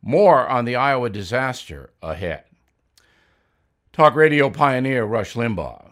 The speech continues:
disclosing he was recently diagnosed with advanced stage lung cancer. The sixty-nine-year-old conservative icon says he will likely miss multiple programs while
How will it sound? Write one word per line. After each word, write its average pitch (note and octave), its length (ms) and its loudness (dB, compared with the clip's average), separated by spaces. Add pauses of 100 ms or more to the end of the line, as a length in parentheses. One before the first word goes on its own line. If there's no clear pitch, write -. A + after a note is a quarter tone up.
(140)
disclosing F2 800 -4
he A#2 200 -8
was G#2+ 320 -6
recently A2+ 500 -8
diagnosed G#2 680 -4
with G#2 160 -8
advanced A#2+ 540 -2
stage C3+ 600 -6 (120)
lung G2+ 680 -2 (320)
cancer. - 540 -10 (960)
The A#2+ 420 -2
sixty-nine-year-old C3 920 0
conservative F#2+ 540 -6
icon E2 520 -6
says - 540 -14 (360)
he C#3+ 220 -2
will D#3 340 4
likely C#3 400 2
miss A#2 500 -2
multiple A2+ 540 -4
programs E2 800 -6
while G#2 380 -2